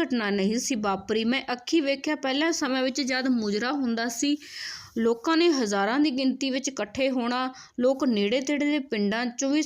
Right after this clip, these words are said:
ਸੁਣਨ ਆਉਂਦੇ ਸਨ। ਨੱਚਣ ਵਾਲੀਆਂ ਨੇ ਅਖਾੜੇ ਦੇ ਵਿਚਕਾਰ ਆਪਣੇ ਸਿੰਧਿਆਂ ਨਾਲ ਅੱਧੀ ਅੱਧੀ ਰਾਤ ਤੱਕ ਤੇ ਕਈ ਵਾਰ ਪਹਿਰ ਦੇ ਤੜਕੇ ਤੱਕ ਨੱਚਦਿਆਂ ਗਾਉਂਦਿਆਂ ਰਹਿਣਾ। ਮੈਨੂੰ ਪਤਾ ਹੈ ਕਿ ਨੂਰਾ ਦੀ ਮਾਂ ਕਦੀ ਵੀ ਕਿਸੇ ਤੋਂ ਪੈਸੇ ਫੜਨ ਲਈ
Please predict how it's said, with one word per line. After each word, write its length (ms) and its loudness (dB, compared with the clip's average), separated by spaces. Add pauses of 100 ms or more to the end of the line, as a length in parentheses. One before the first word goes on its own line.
(140)
ਸੁਣਨ 420 0
ਆਉਂਦੇ 240 0
ਸਨ। 340 -2
ਨੱਚਣ 360 -2
ਵਾਲੀਆਂ 400 2
ਨੇ 260 0
ਅਖਾੜੇ 420 -2
ਦੇ 100 0
ਵਿਚਕਾਰ 760 -2 (440)
ਆਪਣੇ 320 2
ਸਿੰਧਿਆਂ 480 0
ਨਾਲ 280 2
ਅੱਧੀ 240 0
ਅੱਧੀ 220 2
ਰਾਤ 320 -2
ਤੱਕ 420 -2 (560)
ਤੇ 80 -2
ਕਈ 320 2
ਵਾਰ 220 4
ਪਹਿਰ 400 0
ਦੇ 120 0
ਤੜਕੇ 420 -2
ਤੱਕ 260 -4
ਨੱਚਦਿਆਂ 580 0
ਗਾਉਂਦਿਆਂ 440 0
ਰਹਿਣਾ। 340 0 (460)
ਮੈਨੂੰ 260 4
ਪਤਾ 320 -2
ਹੈ 120 2
ਕਿ 180 2
ਨੂਰਾ 340 2
ਦੀ 140 4
ਮਾਂ 220 2
ਕਦੀ 360 0
ਵੀ 100 4
ਕਿਸੇ 280 0
ਤੋਂ 140 -2
ਪੈਸੇ 380 -2
ਫੜਨ 340 0
ਲਈ 380 0